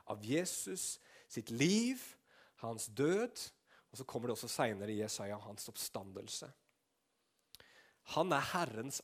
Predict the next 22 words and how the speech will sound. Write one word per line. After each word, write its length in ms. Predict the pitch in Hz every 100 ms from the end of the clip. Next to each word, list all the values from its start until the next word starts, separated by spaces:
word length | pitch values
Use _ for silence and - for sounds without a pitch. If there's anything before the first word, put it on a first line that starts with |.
| -
arm. 400 | 139 156 156 92 - - _ _ _ _ _ _ _ -
At 80 | -
han 140 | 143 131
er 80 | 139
Gud. 520 | 131 202 226 151 101 - - _ _ _ _ _ -
Han 140 | 147 131
er 80 |
et 80 | 151
spire, 600 | - - 214 220 131 113
han 100 | 156
er 80 | 147
et 80 | 175
menneske. 560 | 190 117 98 - - 190 - _ _ _ _ _ _ _ _ -
Han 80 | 160
er 80 | 165
helt 220 | 180 185
vanlig, 520 | 190 220 170 110 156
akkurat 240 | 160 156 156
som 100 | 160 156
oss 140 | - 160
alle 200 | 135 143
sammen. 400 | 120 107 147